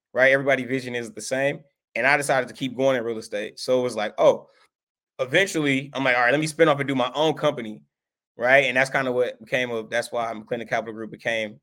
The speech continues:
what it is now, or what it was then and what it is now. Um, you know, we are now a more of a conglomerate. Um, we have multiple verticals. So we're in assisted living space. We're in the, uh,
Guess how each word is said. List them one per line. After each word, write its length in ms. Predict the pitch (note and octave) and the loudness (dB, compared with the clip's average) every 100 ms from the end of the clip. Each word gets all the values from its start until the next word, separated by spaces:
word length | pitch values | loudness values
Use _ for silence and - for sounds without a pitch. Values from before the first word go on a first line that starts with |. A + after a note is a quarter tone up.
| _ | _
what 240 | A2 A2 | -8 -6
it 140 | G#2+ A2 | -4 -4
is 400 | A#2+ B2 - _ _ | -6 -8 -12 _ _
now, 420 | A2 A#2 G#2+ A2+ _ _ | -2 -2 -2 -8 _ _
or 80 | B2 | 0
what 100 | B2+ | 2
it 80 | |
was 260 | G#2+ C#3 C3+ | 4 4 4
then 140 | C#3 C3+ | 2 0
and 80 | |
what 100 | B2 | 0
it 80 | A#2+ | -2
is 180 | A#2 G#2+ | -4 -4
now. 340 | B2 A#2+ G#2+ - _ _ _ | -2 -2 -6 -12 _ _ _
Um, 460 | A2+ A2+ G#2+ G#2 G2+ _ | -6 -2 -2 -2 -6 _
you 100 | B2 | -6
know, 140 | A#2 A2 | -2 0
we 120 | C3 | 2
are 100 | B2 | 2
now 420 | B2+ B2 A#2 - - | 2 0 -2 -4 -4
a 200 | A2+ A2+ | -4 -4
more 160 | D#3 | -6
of 80 | D3+ | -4
a 80 | B2 | -6
conglomerate. 840 | - - A2 G#3+ C3 B2 B2 - _ _ | -10 -16 -10 -6 -4 -2 -2 -4 _ _
Um, 360 | A2+ A2+ A2 A2 | -8 -6 -6 -6
we 100 | A#2+ | 0
have 380 | A#2+ A#2 A2+ - _ _ - | 4 4 2 -2 _ _ 0
multiple 280 | C#3 C3+ | 2 2
verticals. 460 | A2+ C3 A#2+ - - | 2 2 2 -6 -8
So 120 | A2+ | -6
we're 140 | A#2 A2 | -4 -4
in 80 | |
assisted 380 | G#2+ C3+ C3 A#2 | -4 -4 -6 -6
living 200 | B2 A#2+ | -6 -4
space. 480 | B2 C3 A#2+ A#2+ - _ _ _ - | -4 0 0 0 -8 _ _ _ -8
We're 160 | A2+ | -6
in 400 | A2 A2+ G#2+ G#2+ | -2 -2 -2 -4
the, 240 | G#2 G#2 G#2 | -6 -4 -4
uh, 260 | G#2 A2 | -4 -8